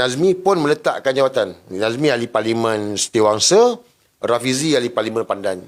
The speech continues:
Mereka meletakkan jawatan dalam kerajaan Anwar Ibrahim. Okey. Kita tahu sebelum ni Rafizi dah cakap, dia akan letakkan jawatan. Jadi kita dah faham dah,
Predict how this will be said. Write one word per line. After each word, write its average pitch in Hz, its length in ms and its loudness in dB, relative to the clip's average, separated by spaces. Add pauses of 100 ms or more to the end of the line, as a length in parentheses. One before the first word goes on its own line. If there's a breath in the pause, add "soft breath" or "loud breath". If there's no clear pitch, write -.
(120)
Mereka 123 320 0
meletakkan 131 320 -2
jawatan 127 400 2
dalam 123 320 -2
kerajaan 127 800 -2
Anwar 139 480 0
Ibrahim. 98 400 -8 (400)
Okey. - 300 -8 (1800 loud breath)
Kita 123 160 -4
tahu 160 220 2
sebelum 127 260 0
ni 135 80 2
Rafizi 123 240 -2
dah 123 160 -2
cakap, 98 580 0 (380 soft breath)
dia 117 180 2
akan 98 220 -2
letakkan - 320 -6
jawatan. 98 720 2
Jadi 117 160 -2
kita 147 320 -2
dah 127 80 -6
faham 143 320 0
dah, 127 120 -2